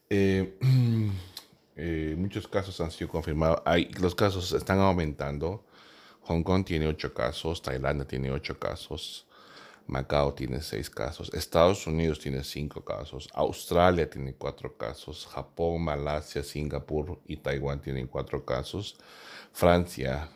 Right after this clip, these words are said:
ha reportado hace dos, tres días que tiene reportado casos, ahora tiene tres casos reportados. Canadá es la novedad, ha reportado un nuevo caso. Y Nepal, que tiene un caso, que ya ha sido reportado días anteriores.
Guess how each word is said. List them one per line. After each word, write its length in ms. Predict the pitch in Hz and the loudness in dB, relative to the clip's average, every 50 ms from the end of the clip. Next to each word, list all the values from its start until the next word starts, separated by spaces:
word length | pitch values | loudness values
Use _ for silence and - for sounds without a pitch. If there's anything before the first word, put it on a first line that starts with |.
| - | -12
ha 80 | - 76 | -10 -8
reportado 520 | 76 82 71 - 73 69 - - 64 71 | -8 -8 -4 -4 -6 -4 -2 -2 -2 -2
hace 120 | 73 78 69 | -2 -4 -4
dos, 220 | 67 71 71 - | -4 -4 -4 -6
tres 240 | - - 73 80 82 | -8 -10 -10 -8 -8
días 500 | 73 71 65 65 67 71 - - - 82 - _ | -8 -6 -4 -4 -6 -6 -8 -12 -14 -16 -18 _
que 120 | - - | -16 -14
tiene 400 | - - 73 71 71 69 65 - - _ _ | -8 -6 -4 -2 -2 -2 -4 -6 -10 _ _
reportado 520 | - - 85 - - 69 - 73 71 69 | -12 -12 -12 -8 -8 -8 -2 -2 -2 0
casos, 260 | - 76 76 - 76 - | 0 -2 -2 -2 -6 -2
ahora 200 | - 73 71 69 | 0 2 2 2
tiene 240 | 67 73 71 67 69 - - _ _ | 0 -2 -6 -6 -6 -10 -12 _ _
tres 320 | - 82 90 87 85 - - | 2 4 4 4 4 2 -2
casos 580 | - - 73 69 76 - - - 85 - - - | -4 -2 -2 -2 -2 -6 -10 -10 -10 -10 -10 -10
reportados. 640 | - 71 - - - - - - 65 64 78 82 - | -12 -12 -12 -12 -16 -12 -8 -6 -6 -6 -6 -8 -10
Canadá 720 | - - 76 73 73 76 76 76 76 76 82 98 117 95 80 | -4 -2 -2 0 0 0 -2 0 2 4 6 6 6 6 4
es 120 | 80 85 | 2 0
la 300 | 76 67 65 65 65 67 | -2 -4 -4 -4 -4 -6
novedad, 640 | 69 69 69 71 69 69 69 69 69 71 82 98 - _ _ _ _ - - - - - - - - - _ _ _ _ | -4 -4 -4 -2 -2 -2 0 0 0 0 -2 -4 -6 _ _ _ _ -20 -20 -20 -20 -20 -20 -20 -20 -20 _ _ _ _
ha 240 | - - 78 76 76 | -10 -8 -6 -6 -6
reportado 560 | 78 78 - - 73 71 - 71 71 69 67 | -6 -8 -6 -6 -8 -6 -4 -2 -2 0 0
un 160 | 69 71 67 | 0 0 0
nuevo 280 | 69 69 64 60 - - | 0 -2 -2 -4 -6 -6
caso. 300 | - - 87 - - - - | -6 -6 -6 -6 -8 -8 -2
Y 80 | 87 87 | 0 2
Nepal, 440 | 85 82 80 - - 110 98 80 | 2 2 2 4 4 4 4 4
que 120 | - - - | 0 -4 -8
tiene 180 | 69 67 65 | -6 -6 -4
un 120 | 65 65 62 | -4 -4 -6
caso, 380 | - - 71 76 - - - - - _ _ _ _ _ _ _ _ | -6 -8 -10 -8 -10 -14 -16 -18 -20 _ _ _ _ _ _ _ _
que 140 | - - 62 | -12 -8 -4
ya 160 | 69 71 73 | -2 -2 -2
ha 40 | 73 | -2
sido 200 | - - 73 69 | -4 -6 -6 -6
reportado 480 | 73 73 67 - - - - 71 67 65 | -6 -6 -8 -8 -10 -8 -6 -4 -4 -4
días 300 | 65 67 69 71 - - | -4 -4 -6 -6 -6 -8
anteriores. 720 | 67 67 65 - - - - - - - - - - _ | -8 -8 -8 -8 -8 -8 -8 -8 -10 -10 -12 -16 -18 _